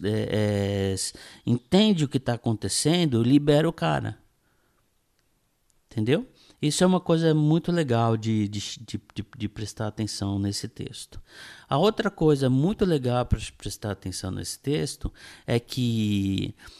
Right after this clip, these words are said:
os naturais da terra, ou seja, os, os, os hebreus mesmo, né, é, de, de sangue, eles podiam, evidentemente, e deviam, é, é, comemorar a, a Páscoa.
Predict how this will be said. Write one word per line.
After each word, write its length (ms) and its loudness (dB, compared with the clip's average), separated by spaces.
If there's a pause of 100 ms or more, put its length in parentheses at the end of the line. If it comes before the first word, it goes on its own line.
(120)
os 200 -2
naturais 680 2
da 100 0
terra, 760 0
ou 80 2
seja, 480 0
os, 160 -2 (180)
os, 340 -2
os 280 -4
hebreus 600 2
mesmo, 600 -2 (340)
né, 280 -4 (220)
é, 340 -4
de, 320 -4
de 160 -6
sangue, 680 0 (480)
eles 260 -2
podiam, 520 -2
evidentemente, 800 0
e 40 4
deviam, 840 2
é, 440 -2
é, 40 -2
comemorar 640 -2
a, 260 -8
a 100 -12
Páscoa. 600 -10